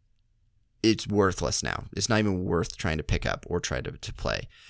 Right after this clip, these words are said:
The reason why is when he was with the Cardinals, he ran David Johnson up the middle constantly, constantly, constantly, constantly, constantly, never passed it to the back. He just never learned.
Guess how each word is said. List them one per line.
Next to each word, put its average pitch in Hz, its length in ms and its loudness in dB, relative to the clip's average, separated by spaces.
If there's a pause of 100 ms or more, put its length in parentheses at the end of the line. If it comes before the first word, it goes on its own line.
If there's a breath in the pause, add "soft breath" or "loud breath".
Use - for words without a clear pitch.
(180 loud breath)
The 104 100 4
reason 120 340 6
why 98 220 4
is 95 300 2
when 98 180 0
he 117 180 2
was 151 120 4
with 123 120 0
the 107 80 -2
Cardinals, 90 420 2
he 117 140 0
ran 107 260 2
David 95 260 2
Johnson 92 460 0
up - 200 0
the 104 80 -2
middle 92 200 2
constantly, 90 460 0
constantly, - 360 -4
constantly, 113 400 0
constantly, - 440 -4
constantly, - 440 -6
never 98 320 2
passed 98 440 0
it - 260 -10
to - 80 -4
the 73 80 -6
back. 78 300 -2
He - 160 -8
just 107 360 2
never 95 440 2
learned. 85 420 -2